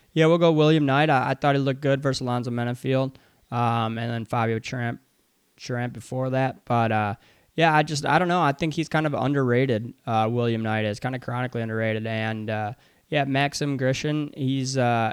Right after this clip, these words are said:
hasn't really found his, uh, his foot in the U F C, I feel like. He's kinda stumbled a few times.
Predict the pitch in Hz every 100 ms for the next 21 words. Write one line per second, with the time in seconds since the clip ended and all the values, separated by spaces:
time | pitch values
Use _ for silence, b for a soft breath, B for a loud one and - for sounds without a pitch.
0 | - 139 147 143 135 123 - 123 123 123
1 | 120 117 120 113 113 110 123 127 127 123
2 | 117 113 113 - 120 117 110 117 117 117
3 | 120 131 117 - 123 - 120 120 117 -
4 | 120 113 117 117 120 135